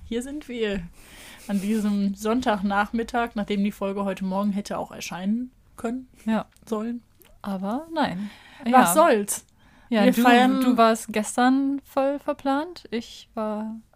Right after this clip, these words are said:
Speaker 2: gestern frei, aber hatte heute, obwohl ich ja eigentlich Urlaub haben sollte, noch Arbeit.
Speaker 1: Ah, pfui. Ja, das ist der Teil mit dem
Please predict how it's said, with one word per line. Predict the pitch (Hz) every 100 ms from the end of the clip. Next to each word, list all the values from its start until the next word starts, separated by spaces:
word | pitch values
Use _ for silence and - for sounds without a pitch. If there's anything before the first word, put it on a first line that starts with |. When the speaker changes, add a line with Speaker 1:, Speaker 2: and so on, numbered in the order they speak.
| _ - -
Speaker 2:
gestern | 214 190 - 190
frei, | 196 - 196 214
aber | 208 208
hatte | 214 214 214
heute, | 247 226 185
obwohl | 185 214 247
ich | -
ja | 226
eigentlich | 202 254 247 -
Urlaub | 262 269 190 -
haben | 185 190 190
sollte, | 226 214 208 202 - - - _ _ _ _ _ _
noch | 190 175 - - _ _ _ _ _
Arbeit. | - 185 170 180 - - 254
Speaker 1:
Ah, | 220 208 214 196 - - _ _ _ _ _ _ -
pfui. | - - 208 190 - _ _ - _ _ -
Ja, | 240 233
das | 208
ist | 226 -
der | 233
Teil | 220 220
mit | 220 208
dem | 202 208 208 202